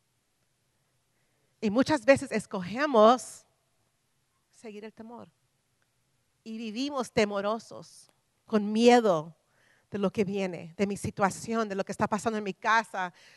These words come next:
lo, del trabajo, de las finanzas, de tantas cosas.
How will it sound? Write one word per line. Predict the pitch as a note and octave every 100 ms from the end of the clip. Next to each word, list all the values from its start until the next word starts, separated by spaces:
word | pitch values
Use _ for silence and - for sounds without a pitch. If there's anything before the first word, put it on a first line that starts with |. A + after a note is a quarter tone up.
| _
lo, | A#3+ A#3 A#3+ - _ _ _ -
del | A#3
trabajo, | A#3+ G#3 G#3 A#3 B3+ A3+ A3+
de | G3+
las | G3 -
finanzas, | G#3 A3+ C4 A3 B3+
de | A3
tantas | - C#4 D4 D#4 -
cosas. | C#4+ B3+ G#3+ G3